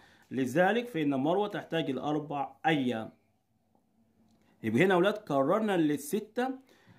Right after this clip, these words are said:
أربع مرات، يبقى أربعة وعشرين على الستة فيها الأربعة. طب هنا يا ولاد رقم ألف،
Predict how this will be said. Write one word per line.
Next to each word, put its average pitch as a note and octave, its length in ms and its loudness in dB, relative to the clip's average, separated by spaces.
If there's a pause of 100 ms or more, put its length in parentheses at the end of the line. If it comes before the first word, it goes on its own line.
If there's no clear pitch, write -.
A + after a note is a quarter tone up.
(280)
أربع D3+ 420 0
مرات، A#2 420 -2
يبقى G#2+ 200 -6
أربعة A2+ 240 -4
وعشرين C3 300 -4
على A2+ 100 -4
الستة G3 540 -6
فيها D3 560 -2
الأربعة. G2+ 760 -4 (500)
طب D3 160 0
هنا B3 160 4
يا A3 60 4
ولاد G#3 260 4
رقم E3+ 500 0
ألف، G#2+ 380 -10